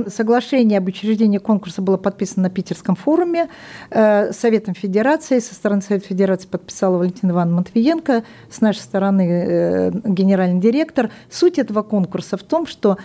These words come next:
э, на следующий год мы подведём итог, какой, э, экспортный центр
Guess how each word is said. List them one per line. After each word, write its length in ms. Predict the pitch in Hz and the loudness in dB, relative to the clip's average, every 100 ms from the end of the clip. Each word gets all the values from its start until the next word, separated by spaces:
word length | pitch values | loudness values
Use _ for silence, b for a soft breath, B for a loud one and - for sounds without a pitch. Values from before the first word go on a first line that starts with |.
| B B B | B B B
э, 320 | 208 202 202 | 2 4 4
на 420 | 202 226 214 220 | 2 -2 0 2
следующий 300 | 220 285 - | 2 0 0
год 180 | 214 226 | 0 0
мы 140 | 196 | 0
подведём 500 | 185 220 190 208 220 | -2 -2 0 2 4
итог, 300 | 233 330 320 | 4 2 -2
какой, 560 | - 214 - 262 226 214 | -2 -4 2 2 2 0
э, 260 | 202 190 190 | 0 2 2
экспортный 480 | - 214 - 190 202 | 0 -4 -4 -4 -4
центр 480 | 196 330 339 - 180 | -2 -2 -2 -2 -4